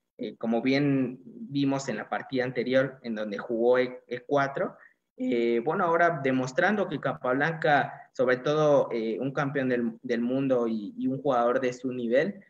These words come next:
realmente es capaz de jugar prácticamente de todo. A veces a mí cuando me preguntan, "Oye, Froilán, ¿y,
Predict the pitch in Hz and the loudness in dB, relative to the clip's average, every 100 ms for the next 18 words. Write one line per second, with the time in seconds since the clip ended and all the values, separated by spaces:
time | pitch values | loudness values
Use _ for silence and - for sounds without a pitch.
0 | _ - 131 131 131 135 139 156 123 - | _ -2 0 2 2 -2 -2 0 0 -2
1 | 139 - 147 160 160 113 113 110 127 135 | -4 0 0 -2 -6 -8 -2 -2 -2 -2
2 | 131 - 156 117 117 127 143 110 - 120 | -6 -8 -8 -4 -4 -4 -4 -4 -2 0
3 | 117 123 135 - 131 131 147 135 120 110 | 2 2 -2 -4 -4 -2 -2 -2 -2 -4
4 | - 123 143 143 151 202 202 202 185 196 | -4 -4 -4 -4 -4 -2 -2 -2 -2 0
5 | 139 127 | -2 -4